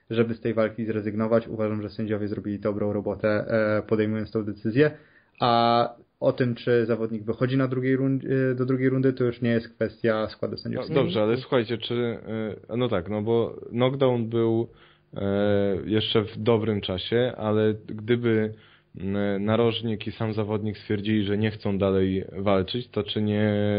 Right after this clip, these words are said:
Speaker 2: należałby się w tej walce no contest?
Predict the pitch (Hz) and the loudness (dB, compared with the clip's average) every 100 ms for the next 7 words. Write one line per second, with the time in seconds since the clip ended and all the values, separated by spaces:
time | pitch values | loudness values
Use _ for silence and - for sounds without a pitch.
0 | 104 104 104 107 104 101 104 - 101 98 | 2 2 4 4 4 0 -2 -2 -2 0
1 | 101 98 98 98 98 98 101 101 104 165 | 0 2 2 0 0 0 -2 -2 -4 -6
2 | - | -10